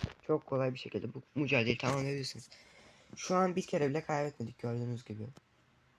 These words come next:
Bir kere bile, hatta ben ölmedim galiba, evet.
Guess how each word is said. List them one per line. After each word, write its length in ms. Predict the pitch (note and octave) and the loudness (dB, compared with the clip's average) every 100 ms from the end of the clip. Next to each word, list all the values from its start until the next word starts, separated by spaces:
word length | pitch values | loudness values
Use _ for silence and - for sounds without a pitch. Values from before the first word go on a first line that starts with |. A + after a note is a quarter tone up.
| _ _ _ _ _ - | _ _ _ _ _ -8
Bir 100 | D#3 | -2
kere 240 | D3 C#3+ | 2 2
bile, 80 | C#3+ | 2
hatta 280 | D3 - - | 0 0 0
ben 220 | F3 - | -2 4
ölmedim 540 | C#3+ D#3 C#3+ G#2+ A2 - - | 4 4 0 -4 -6 -10 -8
galiba, 280 | A2 G#2+ A2+ | -6 -4 -4
evet. 360 | A#2 A#2 - | -6 -8 -14